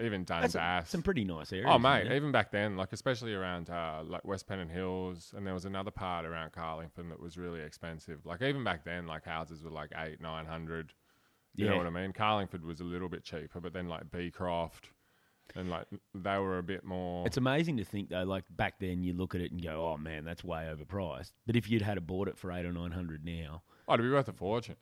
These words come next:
Speaker 2: you'd just be like, "Wow,
Speaker 1: And
Speaker 2: this is"
Speaker 1: it's, oh, it's, I guess it's well connected 'cause of the M two, but it's still a fair way out.
Speaker 2: Yeah.
Speaker 1: You know?
Speaker 2: Oh, you're paying tolls getting in from out there.
Speaker 1: Oh, mate, well, that's the way we, before the M two existed, that was the way we used to have to go to the beach. Like,
Speaker 2: Oh,
Speaker 1: from, from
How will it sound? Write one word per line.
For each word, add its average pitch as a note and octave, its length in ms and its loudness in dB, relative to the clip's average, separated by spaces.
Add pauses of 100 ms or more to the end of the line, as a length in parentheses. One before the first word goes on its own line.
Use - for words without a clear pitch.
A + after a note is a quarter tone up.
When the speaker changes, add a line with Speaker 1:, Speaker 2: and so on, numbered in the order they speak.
Speaker 2:
you'd G2+ 160 2
just G#2 180 0
be F#2 120 -2
like, D#2+ 200 -2
"Wow, E2 400 -4 (180)
Speaker 1:
And A#2 160 2
Speaker 2:
this - 100 -6
is" - 260 -10 (580)
Speaker 1:
it's, C3 220 -4 (160)
oh, E3 220 6
it's, E3 160 -6
I D#3 100 0
guess E3+ 220 0
it's B2+ 120 -4
well A2 160 4
connected F#2+ 460 -2
'cause G#2 160 -6
of G2+ 80 -4
the F#2 60 -2
M F2+ 180 -2
two, F#2+ 400 -2 (180)
but G#2 120 -2
it's G2+ 100 -4
still D3 220 0
a F2+ 60 0
fair F2+ 260 -2
way D2+ 180 -2
out. E2 320 0 (200)
Speaker 2:
Yeah. G2+ 360 4
Speaker 1:
You G#2 140 -2
know? C3 100 12
Speaker 2:
Oh, A#2+ 60 10
you're G#2+ 140 4
paying B2 340 0
tolls F2+ 380 -2
getting - 240 -8
in E2+ 100 -2
from D#2+ 200 -8
out C2+ 160 -8
there. D#2 220 -6
Speaker 1:
Oh, A#2+ 100 0
mate, A2+ 200 2
well, A#2 80 0
that's D#3 240 0
the C3 100 -6
way A2+ 220 2
we, G#2 180 0
before A2+ 380 -2
the A2+ 100 -2
M F#2 160 0
two G#2 200 -2
existed, E2+ 720 -6
that A2+ 180 2
was G#2+ 140 -2
the G#2 120 -4
way F#2+ 240 2
we F#2+ 140 -2
used F#2+ 160 -4
to F2+ 60 -8
have F2+ 140 -4
to - 100 -12
go F#2 120 -2
to F2 80 -4
the D#2 120 -8
beach. F#2 580 -4 (300)
Like, G2+ 160 4
Speaker 2:
Oh, F#2+ 140 2
Speaker 1:
from, D#2+ 80 0
from F2+ 260 0